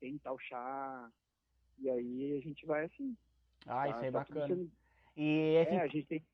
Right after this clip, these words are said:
Speaker 1: a parte de composte-, de compostagem também, que
Speaker 2: Ah, vocês
Speaker 1: tá
Speaker 2: reciclam re-, restos de alimentos, então, também?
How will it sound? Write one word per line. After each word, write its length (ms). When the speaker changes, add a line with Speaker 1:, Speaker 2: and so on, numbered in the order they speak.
Speaker 1:
a 100
parte 320
de 100
composte-, 640
de 120
compostagem 800
também, 400
que 40
Speaker 2:
Ah, 180
vocês 160
Speaker 1:
tá 60
Speaker 2:
reciclam 760
re-, 140
restos 480
de 200
alimentos, 460
então, 300
também? 300